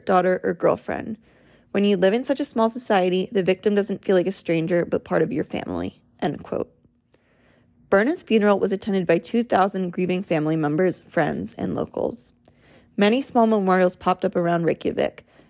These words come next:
and people left little toys and cards and candles. They even made a Facebook page to commemorate her.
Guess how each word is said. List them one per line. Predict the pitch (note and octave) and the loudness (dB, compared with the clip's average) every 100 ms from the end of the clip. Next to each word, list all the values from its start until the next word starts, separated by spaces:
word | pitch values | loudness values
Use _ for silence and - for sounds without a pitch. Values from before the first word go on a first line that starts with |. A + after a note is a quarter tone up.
| - | -4
and | F#3 F3 F3+ | 0 2 2
people | - G3 G3+ | 0 4 6
left | F#3 F#3+ - - | 6 2 -4 -6
little | G3+ F3+ | 0 0
toys | F3+ - A#3 A3+ A3 A3+ | 0 0 4 6 4 0
and | G3 F#3+ | -6 -4
cards | - E3 D#3+ E3 - | 2 2 2 -2 -8
and | - | -10
candles. | - - - - - - - _ - - - | -6 -8 -4 -4 -4 -10 -20 _ -20 -20 -2
They | F3 | 0
even | - G#3 G#3+ | 2 2 2
made | A#3+ | 2
a | B3+ | 2
Facebook | G#3 G#3+ - F#3+ | 2 -2 -4 -6
page | G3+ F3 - | 0 -2 -2
to | - | -6
commemorate | F#3+ F3 E3 C#3 - - - | -6 -4 -4 -4 -6 -8 -8
her. | - - | -8 -8